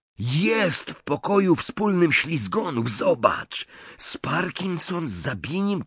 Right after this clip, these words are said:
Krejbem i Goylem". Harry przyjrzał się mapie z zawiedzioną miną, ale prawie natychmiast wziął się w garść. "No dobra, od tej chwili będę miał na niego oko", oświadczył stanowczo.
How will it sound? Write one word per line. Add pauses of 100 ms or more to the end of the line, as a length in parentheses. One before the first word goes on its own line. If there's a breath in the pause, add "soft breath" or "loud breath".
Krejbem
i
Goylem". (440 loud breath)
Harry
przyjrzał
się
mapie
z
zawiedzioną
miną, (280 loud breath)
ale
prawie
natychmiast
wziął
się
w
garść. (400 loud breath)
"No
dobra, (420 loud breath)
od
tej
chwili
będę
miał
na
niego
oko",
oświadczył
stanowczo.